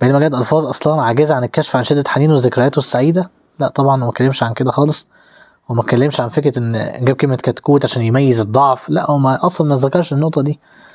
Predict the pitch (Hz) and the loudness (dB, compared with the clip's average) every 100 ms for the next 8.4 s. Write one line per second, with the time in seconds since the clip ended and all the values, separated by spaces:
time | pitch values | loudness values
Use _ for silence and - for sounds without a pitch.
0 | - - - - _ _ - 120 - 170 | -20 -20 -20 -20 _ _ -4 0 0 0
1 | 139 - 170 160 151 156 - 160 - - | -2 -2 0 0 0 -2 2 0 0 0
2 | 156 165 131 123 147 143 - 165 139 127 | 0 0 -2 0 -2 -2 -2 -2 0 -2
3 | 127 - 165 170 170 _ _ _ _ _ | -2 -2 -2 -2 -6 _ _ _ _ _
4 | _ _ - 120 - 127 120 156 160 156 | _ _ -2 0 0 -2 0 0 0 0
5 | 139 120 120 156 135 - 143 139 139 156 | 0 0 2 2 0 0 0 2 2 0
6 | - - 123 - 143 127 - 131 143 120 | -2 -8 -4 0 2 0 -2 0 0 2
7 | 131 143 - 131 135 131 - _ _ - | 2 0 -2 -2 -2 -2 -4 _ _ 0
8 | 135 147 131 | 2 2 0